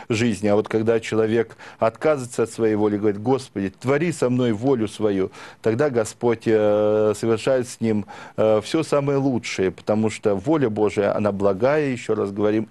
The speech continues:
и совершенная. Э, поэтому и в молитве «Отче наш», в молитве Господней, э, да, мы всегда просим: «Господи, да будет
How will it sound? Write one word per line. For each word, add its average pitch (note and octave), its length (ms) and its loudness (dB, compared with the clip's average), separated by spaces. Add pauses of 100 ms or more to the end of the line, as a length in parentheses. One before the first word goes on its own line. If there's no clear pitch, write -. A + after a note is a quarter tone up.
и C#3+ 280 -2
совершенная. G#2 1000 0 (560)
Э, G#2 340 2
поэтому A#2+ 560 2
и B2 260 0
в A2 120 -4
молитве A#2 920 0
«Отче G#2+ 360 -2
наш», B2+ 340 0
в - 20 -2
молитве G#2+ 440 -2
Господней, B2 720 0 (320)
э, A2 80 0
да, A2 340 2
мы A2+ 360 0
всегда B2+ 300 0
просим: G#2+ 480 -2
«Господи, G#2 420 0
да A2+ 320 0
будет D3 640 -2